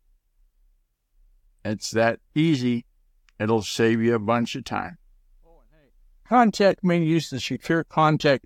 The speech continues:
form on guy r cook dot com. If you like this episode on YouTube, and give it a thumbs up, and then click on the bell and subscribe to future episodes. I've got 'em so you can get 'em.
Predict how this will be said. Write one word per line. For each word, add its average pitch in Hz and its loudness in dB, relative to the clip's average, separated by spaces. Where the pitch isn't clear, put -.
form 127 0
on 104 0
guy 127 2
r 113 4
cook - -4
dot 107 4
com. 90 0
If 131 -2
you 120 0
like 147 4
this 131 -4
episode 95 -2
on 95 0
YouTube, 98 -4
and 98 -2
give 123 0
it 123 0
a 113 -2
thumbs 117 0
up, 90 -2
and 120 -2
then 117 0
click - 0
on 135 4
the 127 0
bell 110 0
and 98 -6
subscribe 117 0
to 110 -6
future 120 -2
episodes. 104 -6
I've 101 0
got 135 4
'em 131 0
so - -8
you 123 0
can 127 0
get 147 4
'em. 123 -2